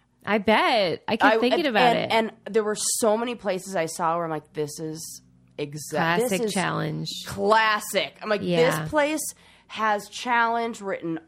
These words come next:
Speaker 2: all over it. I can't believe they waited this long to go here."
Speaker 1: I did
Speaker 2: It's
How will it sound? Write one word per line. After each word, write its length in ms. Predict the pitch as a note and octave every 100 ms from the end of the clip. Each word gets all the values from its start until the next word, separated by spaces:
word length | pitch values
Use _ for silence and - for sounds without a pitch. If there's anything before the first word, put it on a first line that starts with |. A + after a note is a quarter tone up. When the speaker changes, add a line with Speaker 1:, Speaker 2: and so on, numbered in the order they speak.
| _
Speaker 2:
all 580 | G3+ A3 A3+ A3+ A3+ A3
over 400 | G3+ G3+ F#3+ F#3+
it. 180 | F#3+ F#3+
I 120 | E3 E3+
can't 320 | - F#3+ F3
believe 600 | F3 E3 F#3+ A3 A3+ G3+
they 120 | G3+ F#3
waited 380 | F3+ F3+ F3+ E3+
this 180 | E3
long 300 | E3 D#3 D3+
to 80 | D#3
go 280 | D3 C#3 B2 -
here." 180 | C2+ _ _ _ _ -
Speaker 1:
I 140 | G3+
did 200 | G#3+
Speaker 2:
It's 60 | A#3